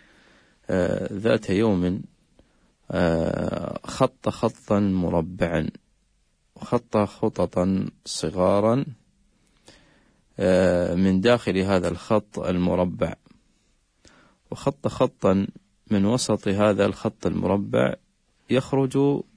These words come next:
إلى الخارج، ثم قال: "هذا الإنسان"، أي هذا الخط المربع هو الإنسان.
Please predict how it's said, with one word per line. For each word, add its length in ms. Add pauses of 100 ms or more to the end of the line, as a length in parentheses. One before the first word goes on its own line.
(220)
إلى 120
الخارج، 680 (580)
ثم 260
قال: 300
"هذا 300
الإنسان"، 540 (760)
أي 80
هذا 180
الخط 380
المربع 720 (880)
هو 220 (260)
الإنسان. 540